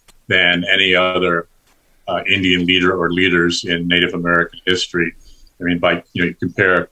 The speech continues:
Tecumseh and his brother at the apex of, of their alliance during the War of eighteen twelve, before Tecumseh was killed, they, um, uh, enjoyed the allegiance of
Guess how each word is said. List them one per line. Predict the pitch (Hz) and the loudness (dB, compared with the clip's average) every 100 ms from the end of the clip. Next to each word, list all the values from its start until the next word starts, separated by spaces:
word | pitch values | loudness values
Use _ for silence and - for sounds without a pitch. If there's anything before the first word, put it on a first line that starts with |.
| _ - | _ -20
Tecumseh | - 104 95 - 92 | -4 -2 0 -2 -2
and | 87 | -2
his | 82 | 0
brother | 92 95 90 | 0 2 2
at | 87 | 0
the | 95 | 0
apex | 90 95 104 90 80 - - - _ _ - | 2 0 -2 -4 -4 -4 -10 -12 _ _ -2
of, | 87 87 87 | 2 2 0
of | 85 | -2
their | 90 87 85 | 0 2 2
alliance | 85 85 87 85 85 - - - - | 2 2 2 2 -2 -8 -8 -10 -2
during | 92 85 | 0 0
the | 85 | -4
War | 87 87 | -2 0
of | |
eighteen | 80 - - | -2 -8 -12
twelve, | 101 92 90 85 | -2 2 2 -2
before | - - 82 - | -8 -10 -10 -8
Tecumseh | 90 82 - | -8 -6 -8
was | 85 - | -12 -14
killed, | - 101 87 82 - - - - - | -2 0 0 -2 -12 -16 -16 -18 -10
they, | 107 92 95 92 92 95 | -4 0 2 4 2 2
um, | 85 85 85 85 82 85 - _ _ _ _ _ _ | 2 2 2 2 -2 -12 -20 _ _ _ _ _ _
uh, | 87 82 82 82 85 87 127 - _ _ | -10 -8 -10 -12 -14 -14 -14 -14 _ _
enjoyed | 104 90 104 95 | -6 0 0 2
the | 95 | 0
allegiance | 90 98 104 92 85 | 2 0 0 -2 -2
of | 90 87 | -2 -2